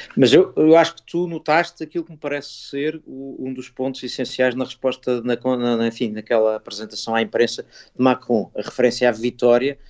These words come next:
eh, e à defesa da Ucrânia, porque eu acho que esse é o cálculo essencial. Eh, agora, voltando, para além das razões que falávamos há pouco, eu acho que, por um lado, a França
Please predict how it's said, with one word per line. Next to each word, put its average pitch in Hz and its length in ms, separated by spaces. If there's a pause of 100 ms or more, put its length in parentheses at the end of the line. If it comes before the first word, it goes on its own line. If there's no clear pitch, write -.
(240)
eh, 120 300
e 117 120
à 127 80
defesa 123 520
da 123 100
Ucrânia, 104 540 (400)
porque - 200
eu 156 60
acho 151 140
que - 80
esse 147 160
é 151 40
o 147 60
cálculo 139 460
essencial. - 680 (180)
Eh, 104 540
agora, 147 340 (520)
voltando, 139 500
para 123 200
além 143 180
das 127 120
razões 131 380
que - 100 (160)
falávamos 107 520
há 110 100
pouco, 131 400 (360)
eu 123 200
acho 139 260
que, 110 180 (140)
por 151 120
um 185 40
lado, 214 220
a - 20
França 208 460